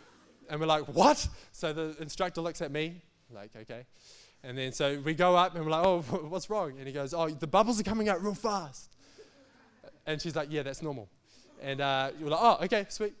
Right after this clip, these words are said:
So we go back down. And then <laughs> we go back down. I'm there, we're at two meters now. And then I'm there, and then I'm like,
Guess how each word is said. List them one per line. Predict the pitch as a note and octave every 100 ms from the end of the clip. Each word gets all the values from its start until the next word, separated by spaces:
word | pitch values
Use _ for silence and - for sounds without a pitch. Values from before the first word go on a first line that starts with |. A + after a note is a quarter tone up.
| _
So | -
we | B2
go | C#3
back | C#3 C3
down. | D3 D3 - _ _ _ _ -
And | C#3 C#3
then | C#3+ B2 -
<laughs> | F#3+ - E3+ - - - - -
we |
go | D#3 F3
back | F3
down. | E3+ F3 E3+ E3+ - - - -
I'm | G3 B3+
there, | A3 G#3+
we're | G3 A#3+
at | F3
two | -
meters | G#3+ F#3 E3+
now. | D3 F#3 D#3+
And | D#3+
then | E3
I'm | E3+ G3+
there, | F3 E3+ E3+
and | E3
then | E3
I'm | E3 D#3+
like, | D#3